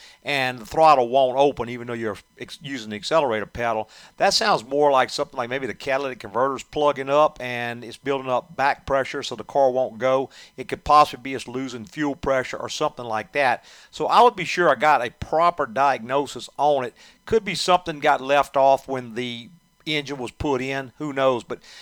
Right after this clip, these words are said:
need to get it checked out real good. I certainly wouldn't go and put a computer in hoping to fix that problem.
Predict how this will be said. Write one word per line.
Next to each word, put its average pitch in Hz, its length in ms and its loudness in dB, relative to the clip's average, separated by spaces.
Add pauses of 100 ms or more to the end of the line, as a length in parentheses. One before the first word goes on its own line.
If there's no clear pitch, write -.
need 226 120 -6
to 180 60 -6
get 190 140 0
it 160 140 0
checked 156 380 2
out 135 200 2
real 135 140 -2
good. 135 240 0
I 127 80 4
certainly 151 320 -2
wouldn't 135 300 -4
go 131 100 0
and 107 120 -6
put 147 200 -2
a 117 40 -8
computer 117 520 -8
in 120 180 -4
hoping 131 320 -2
to 104 60 -16
fix - 300 -8
that 98 240 -8
problem. 101 480 -2